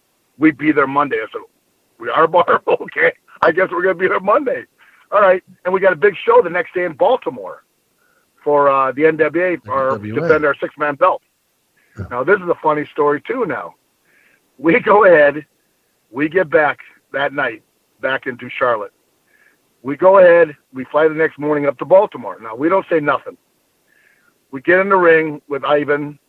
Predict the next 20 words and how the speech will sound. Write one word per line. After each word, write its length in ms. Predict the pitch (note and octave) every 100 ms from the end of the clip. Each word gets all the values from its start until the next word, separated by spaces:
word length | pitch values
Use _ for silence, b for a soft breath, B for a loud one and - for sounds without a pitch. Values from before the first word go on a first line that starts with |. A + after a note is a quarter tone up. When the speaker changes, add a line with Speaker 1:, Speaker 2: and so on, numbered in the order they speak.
| _ _ _ A2+
Speaker 1:
Barb, 260 | B2+ D#3
me. 180 | C#3+ C3+
We 120 | C3
don't 160 | D#3+ G3
say 60 | G#3
a 60 | G3+
word 220 | F3+ D3+
over 180 | B2+ A2
there. 180 | G2+ - _ b b b b _ _ _ _ _ -
In 200 | F3 E3+
comes 380 | F#3+ F3+ F3+ - - _
Hawk, 380 | _ C#3+ D3+ E3+ - - _ _ _ _ _ _ -
Dusty, 560 | D3+ - D#3+ D#3+ D#3 - _ _ _ _ _ _
and 500 | C3+ C3+ C3+ C3 B2
Paul 180 | C#3 C#3+
Ellering, 340 | D3+ C#3+ B2 A#2
'cause 100 | A#2
Paul 180 | D3+ D3
Ellering 100 |
was 100 | C3